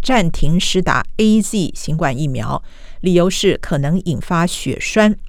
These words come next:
欧洲已经有十多国暂停施打，但是像英国就照打不误。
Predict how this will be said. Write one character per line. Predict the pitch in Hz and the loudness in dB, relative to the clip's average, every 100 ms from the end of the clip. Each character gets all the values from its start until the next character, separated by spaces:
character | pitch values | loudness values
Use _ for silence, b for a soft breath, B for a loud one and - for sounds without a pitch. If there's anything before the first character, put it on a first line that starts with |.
| - | -4
欧 | 226 | 0
洲 | 233 226 226 | 4 4 4
已 | 180 | 2
经 | 208 196 | 2 2
有 | 175 156 | 2 0
十 | - - 175 | -2 -2 2
多 | 220 | 2
国 | 214 156 143 | 2 2 0
暂 | 156 - 175 | 0 0 0
停 | 160 - 160 | 2 0 0
施 | - 233 | 0 -2
打， | 196 139 - - | 0 -2 -2 0
但 | 214 | 0
是 | 214 214 | 2 0
像 | - 190 180 | 0 0 0
英 | 262 311 | -2 -2
国 | 285 151 | 0 2
就 | 170 - 151 | 0 -2 -4
照 | - - 156 | -2 -2 -2
打 | - - | -2 -8
不 | - | -8
误。 | 110 220 - | -2 0 0